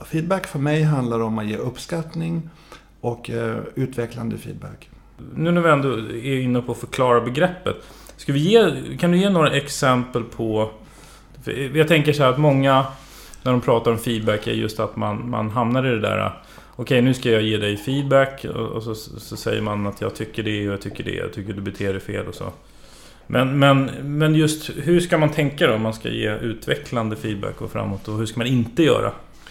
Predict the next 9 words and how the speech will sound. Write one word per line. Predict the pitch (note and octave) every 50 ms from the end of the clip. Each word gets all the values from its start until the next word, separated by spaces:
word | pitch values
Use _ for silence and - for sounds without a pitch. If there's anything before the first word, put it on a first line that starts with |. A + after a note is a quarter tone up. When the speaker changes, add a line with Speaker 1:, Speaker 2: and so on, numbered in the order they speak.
| - - - - - - - - - - - - - - - - -
Speaker 1:
Ja, | A#2+ A2+ A#2+ C3 C3+ C#3+ C#3 C#3 - - - - - - - - - - - - - - - -
hur | C#3
man | C#3 C#3+ D3 E3
inte | F3 D#3+ D3 C#3 - F3+
ska | - - F#3+
göra | F#3 F#3 F3 C#3+ A#2+ A2+ A#2 A#2 A#2
är | A#2
egentligen | B2 A#2+ A2+ A2 A2+ - A#2 A2+ A2+ G#2+
då | A2 G#2+ A2 A2 G#2+